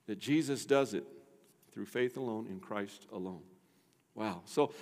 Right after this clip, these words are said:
so there's no personal con-, uh, commendations or praise like in some of his letters, but there's brothers.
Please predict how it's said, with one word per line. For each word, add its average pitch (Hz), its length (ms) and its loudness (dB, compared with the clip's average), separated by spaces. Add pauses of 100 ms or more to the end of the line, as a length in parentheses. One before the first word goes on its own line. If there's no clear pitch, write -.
so 165 180 6
there's 156 240 8
no 214 320 12
personal 196 680 4
con-, 175 400 4
uh, 113 320 0 (320)
commendations 165 840 2 (300)
or 139 140 8
praise 143 440 4
like 139 200 4
in 131 80 0
some 175 240 0
of 131 80 0
his 113 200 -4
letters, 104 360 2 (880)
but 104 100 -2
there's 104 240 2
brothers. 101 580 -2